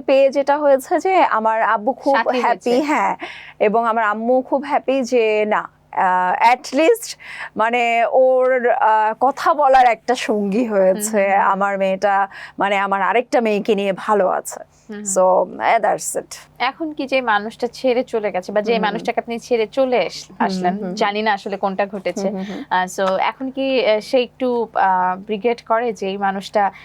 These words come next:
Speaker 2: আমার ছিল, এই মানুষটাকে আমি
Speaker 1: আহ,
Speaker 2: এইভাবে আসলে কখনো দেখিনি? She can be this much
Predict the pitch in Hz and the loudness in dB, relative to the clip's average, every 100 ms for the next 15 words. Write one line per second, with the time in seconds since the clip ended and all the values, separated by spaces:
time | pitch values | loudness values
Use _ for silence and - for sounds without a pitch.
0 | - 196 196 202 - 226 208 202 196 185 | -4 -2 -2 -4 -4 -2 0 2 0 -2
1 | 190 208 196 208 208 214 247 240 233 233 | -2 0 0 0 0 0 0 0 -2 -4
2 | 220 208 233 208 190 190 226 185 175 _ | -2 -2 -2 -4 -4 -4 -6 -6 -12 _
3 | _ - 311 - 262 262 233 254 269 262 | _ -4 -2 2 0 0 0 2 2 2
4 | 277 | 0